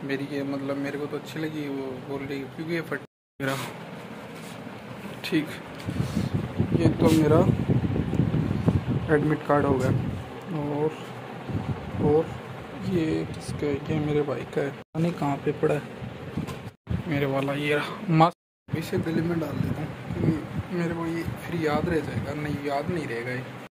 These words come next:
ये वो भी आ गया, उसका वेट कर रहे थे काम पे, पता नहीं। ये रहा पनोत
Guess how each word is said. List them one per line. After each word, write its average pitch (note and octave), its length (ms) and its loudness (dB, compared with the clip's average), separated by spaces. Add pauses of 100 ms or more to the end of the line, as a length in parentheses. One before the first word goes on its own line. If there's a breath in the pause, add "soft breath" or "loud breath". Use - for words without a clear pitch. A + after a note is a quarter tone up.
(300)
ये E3 260 0 (300)
वो E3 200 -2
भी D#3+ 140 0
आ D#3 140 6
गया, D#3 180 2
उसका D#3 240 -4
वेट C#3+ 280 0
कर D3 140 -2
रहे D3+ 180 -2
थे E3 140 -4
काम - 760 -12
पे, E3 180 -4
पता D#3 220 -4
नहीं। D#3+ 140 -2 (680 loud breath)
ये D#3+ 140 4
रहा D3 240 -2
पनोत C#3+ 260 0